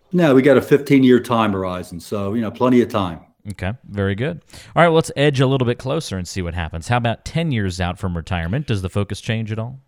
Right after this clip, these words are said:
Speaker 1: It does change a little bit, but, uh, you know, uh, there's a couple more points I wanna make about that fifteen-year planning. Uh, number one is, uh, you know, people generally have a thirty-year mortgage, and, uh, you know, interest rates are historically low,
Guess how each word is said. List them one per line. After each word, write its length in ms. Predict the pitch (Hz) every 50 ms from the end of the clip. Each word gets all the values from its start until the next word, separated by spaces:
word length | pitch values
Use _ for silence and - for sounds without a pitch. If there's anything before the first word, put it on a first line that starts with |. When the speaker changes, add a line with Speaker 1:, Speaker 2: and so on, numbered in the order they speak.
| _ _
Speaker 1:
It 240 | - 180 185 180 -
does 260 | - 226 220 196 - -
change 320 | - 185 170 160 151 131
a 40 | 143
little 240 | 139 160 175 165 135
bit, 300 | 104 131 127 123 123 -
but, 200 | 135 131 135 -
uh, 340 | 139 135 131 131 131 131 -
you 120 | - 170 175
know, 240 | 160 151 147 135 - - - - 135 -
uh, 180 | - 160 147 147
there's 200 | 139 151 143 143
a 60 | 170
couple 260 | - 196 208 - 185 175
more 140 | 175 160
points 320 | - - 180 170 147 143 147
I 20 |
wanna 220 | 135 139 143 135 135
make 160 | 135 127 120
about 240 | 123 123 127 123 -
that 200 | 123 113 113 -
fifteen-year 680 | - 151 147 151 - 143 131 123 117 113 110 110 104
planning. 500 | - - 117 113 104 101 92 85 78 78 _ _ _ - - _ _ -
Uh, 280 | 120 120 117 117 113 113
number 300 | 143 160 160 147 143 139
one 240 | 156 190 185 160 131
is, 240 | 123 120 107 117
uh, 200 | 131 123 120 120 131
you 80 | 180 175
know, 100 | 143 123
people 400 | - - 185 202 196 - 151 127
generally 340 | - - 156 160 156 147 123
have 140 | 127 135
a 80 | 123 110
thirty-year 480 | - - 143 135 131 127 123 127 127 117
mortgage, 580 | 113 123 135 139 131 - - - - - - _ _ _ _ - - -
and, 340 | 123 123 123 120 117 117 117
uh, 340 | 123 117 113 113 110 107 110 117
you 100 | 147 165
know, 240 | 143 123 110 110 - -
interest 340 | 143 175 170 - 160 - -
rates 240 | 147 135 127 127 -
are 100 | 123 117
historically 560 | 107 - - 143 139 139 131 127 - 123 113
low, 540 | 113 113 131 143 135 113 107 104 104 101